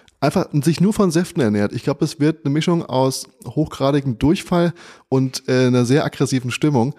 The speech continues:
Es ist, es ist so. Ich, ich bin mir sicher, das wird genau so sein. Und,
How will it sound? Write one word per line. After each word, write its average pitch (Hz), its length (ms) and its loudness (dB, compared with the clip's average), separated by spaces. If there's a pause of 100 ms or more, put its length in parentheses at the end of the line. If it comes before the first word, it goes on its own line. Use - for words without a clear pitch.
(160)
Es - 100 -6
ist, - 160 -8
es 113 120 -6
ist 117 120 -6
so. - 160 -8 (100)
Ich, 113 200 -4
ich 120 100 -10
bin 135 100 -2
mir 110 120 2
sicher, 113 200 -2
das 98 200 -6
wird 110 180 -8
genau 110 300 -6
so 110 160 -6
sein. 110 260 -6 (400)
Und, 120 400 0